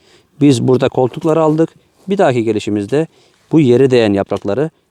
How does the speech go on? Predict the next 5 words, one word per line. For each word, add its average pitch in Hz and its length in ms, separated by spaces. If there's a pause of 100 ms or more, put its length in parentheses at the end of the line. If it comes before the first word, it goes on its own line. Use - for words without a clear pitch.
çünkü 127 300
yerden 117 400 (720)
nemli, 117 520 (520)
e, 104 760
ortamda 131 680